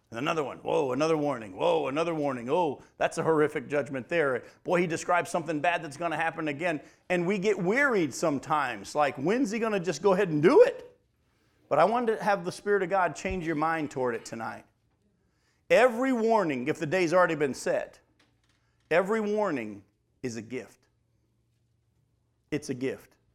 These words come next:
When you were in school and you were taking a test, the test isn't graded until you finally hand it in, right?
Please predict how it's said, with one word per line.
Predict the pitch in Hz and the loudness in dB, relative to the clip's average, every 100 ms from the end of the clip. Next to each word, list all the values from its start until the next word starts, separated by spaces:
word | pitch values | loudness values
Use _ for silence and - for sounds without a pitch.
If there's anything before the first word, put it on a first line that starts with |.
| _ _ _ _ _ _ _ _ _ _ _ _ _ | _ _ _ _ _ _ _ _ _ _ _ _ _
When | 147 143 185 | -8 0 2
you | 214 | 2
were | 220 196 | 2 2
in | |
school | 165 - 214 180 117 101 _ _ _ _ _ _ _ | -2 -4 -2 -2 -2 -8 _ _ _ _ _ _ _
and | 135 160 | -4 -2
you | 175 156 - - | 0 -2 -8 -6
were | 156 160 | -2 -2
taking | 190 185 170 | -2 -2 -2
a | 156 | -4
test, | - 196 143 - - - - _ _ _ _ _ _ _ _ _ _ _ - | -2 -2 -2 -4 -12 -16 -20 _ _ _ _ _ _ _ _ _ _ _ -8
the | 156 | -2
test | 220 247 - - | 4 4 2 -2
isn't | 165 208 165 | 0 0 2
graded | 185 214 175 151 - 165 | 4 4 2 -2 -4 -2
until | 156 - 180 165 151 147 - | -2 0 2 2 0 -4 -8
you | 135 | -6
finally | - 175 170 165 | 0 2 2 -2
hand | - 175 156 | -4 -4 -4
it | 143 | -2
in, | 156 120 - - | -2 -4 -8 -8
right? | 117 120 160 | -2 -2 -2